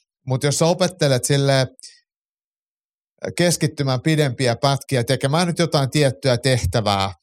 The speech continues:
vaikka harjoituksissa riittävällä intensiteetillä, niin se niinku aut-,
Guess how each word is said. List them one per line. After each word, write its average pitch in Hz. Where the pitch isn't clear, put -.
vaikka 107
harjoituksissa 107
riittävällä 131
intensiteetillä, 113
niin 117
se 143
niinku 151
aut-, 180